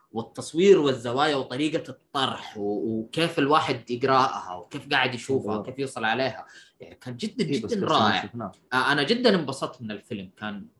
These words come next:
Speaker 1: كان م-، ممتع المشاهدة. آه، ما حسيت بملل. قاعد أتحمس، إلا يمكن في جزئية بسيطة في النهاية تحس شوية ملل خلاص، اللي تحس إنه أيوة، ي-، يفترض انهاية القصة هنا.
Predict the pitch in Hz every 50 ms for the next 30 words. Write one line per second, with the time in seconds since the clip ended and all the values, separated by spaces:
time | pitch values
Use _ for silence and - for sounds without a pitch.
0 | _ - - 110 104 - - 104 113 120 - - 110 120 170 214 220 220 226 147
1 | 147 143 127 117 - - 117 110 98 95 - 95 - 90 87 - _ _ _ _
2 | _ _ - _ _ - - 98 98 95 95 95 92 95 92 92 90 87 - _
3 | _ _ _ - - - _ _ _ _ _ _ _ _ _ _ _ _ _ _
4 | - 110 117 156 180 - 208 190 - - 220 214 - 185 131 131 127 131 127 110
5 | 101 95 87 - - _ _ _ _ _ _ _ _ _ _ _ _ _ _ _
6 | _ _ _ _ _ _ - - _ _ _ _ _ _ _ _ - _ _ -
7 | - - _ - - - - 143 143 147 143 - - - 110 123 - - - -
8 | 202 214 226 220 214 196 - - 262 311 320 320 311 302 294 320 311 - - 269
9 | 233 233 311 294 254 262 220 214 196 269 285 254 - - - - - - - 233
10 | 233 233 175 - - 226 214 175 165 160 196 202 202 190 185 - - 185 - -
11 | 156 - - 170 214 254 247 247 - 135 156 165 165 156 - - 120 117 131 147
12 | 147 - 127 120 120 120 - 135 127 - 135 131 131 120 - _ _ _ _ _
13 | _ - _ - 151 156 151 139 - - - 135 131 123 - 139 135 131 - -
14 | 160 147 143 135 135 120 120 135 135 131 - 113 98 92 98 - - - - -
15 | -